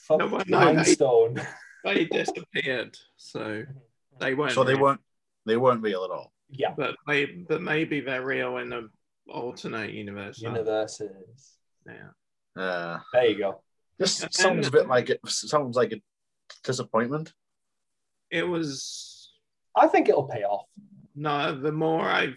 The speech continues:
Speaker 2: think about it, the less I like it, <laughs> really. There was only one, there was only one good scene, and that was vi-,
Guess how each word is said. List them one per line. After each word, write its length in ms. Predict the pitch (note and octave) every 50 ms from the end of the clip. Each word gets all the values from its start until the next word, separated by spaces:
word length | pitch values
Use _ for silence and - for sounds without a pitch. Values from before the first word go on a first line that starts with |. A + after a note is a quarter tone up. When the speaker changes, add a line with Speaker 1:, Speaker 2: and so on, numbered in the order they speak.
| _ - -
Speaker 2:
think 220 | C3 A#2 G#2 -
about 320 | - - A2 G#2+ G#2 G#2
it, 180 | A2 A2 F#2+ F#2
the 100 | G#2 G#2
less 600 | G#2+ G#2+ G#2+ G#2+ G#2 - - - - - - - _ _ _ _ _
I 80 | - G#2
like 380 | G#2 G#2 - G#2+ - - -
it, 120 | G#3+ - - - B3+ B3+ B3+ -
<laughs> 220 | - - - -
really. 340 | G3 - G3 F#3 - D#3+ - - E4 - - _ A4 - - _ _ - - - - - - - - - _ _ _ _ _ _ _ _ _ _ _ _ _ _ _ _ _ _ _
There 100 | E3 F3+
was 140 | G#3 G#3+ F#3
only 240 | G#3 G3+ G3 F#3 F#3
one, 320 | F#3 F#3 F3+ F3 - - - _ _ _ _ _ _ _ - - - - -
there 120 | E3+ E3+
was 120 | E3+ D#3
only 240 | F3+ F3 E3+ E3+ D#3
one 280 | D#3 D#3 D#3 D#3 D#3 D3
good 200 | D3 C#3 B2+ A#2+
scene, 380 | - - B2 A#2 A2 G#2+ G#2+ A2
and 140 | A2 A2 A2
that 160 | A2 A2+ A2+
was 380 | A#2 A#2 A2 G2+ - - _ -
vi-, 240 | A2+ B2 A#2+ G#2+